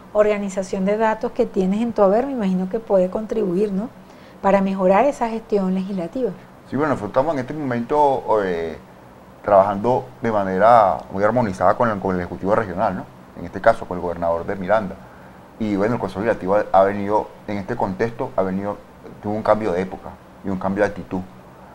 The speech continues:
Speaker 2: Con el, con nuestro presidente Joan Contreras hemos venido avanzando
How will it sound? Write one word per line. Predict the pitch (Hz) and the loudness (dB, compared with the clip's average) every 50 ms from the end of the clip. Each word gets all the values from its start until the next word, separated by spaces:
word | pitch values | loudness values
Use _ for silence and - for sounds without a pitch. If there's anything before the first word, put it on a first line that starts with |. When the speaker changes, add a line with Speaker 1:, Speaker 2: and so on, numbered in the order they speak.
| - - - - - - - - - | -20 -20 -20 -20 -20 -20 -16 -8 -6
Speaker 2:
Con | 92 90 90 87 | -4 -4 -4 -4
el, | 90 90 87 | -6 -8 -8
con | - 90 92 | -6 -6 -6
nuestro | 90 87 90 - | -6 -6 -8 -8
presidente | - 87 90 - 90 90 98 110 | -6 -6 -6 -6 -6 -6 -4 -2
Joan | 107 95 92 92 | 0 0 0 0
Contreras | 110 107 104 101 101 117 135 131 131 - - - - | -4 -4 -4 -2 -2 0 -2 -2 -6 -12 -18 -12 -8
hemos | 92 92 101 | -6 -4 -2
venido | 107 98 90 90 95 | -2 -2 0 2 2
avanzando | 101 98 92 - 82 85 90 90 104 104 | 2 2 0 -4 -4 -4 -2 -2 -4 -4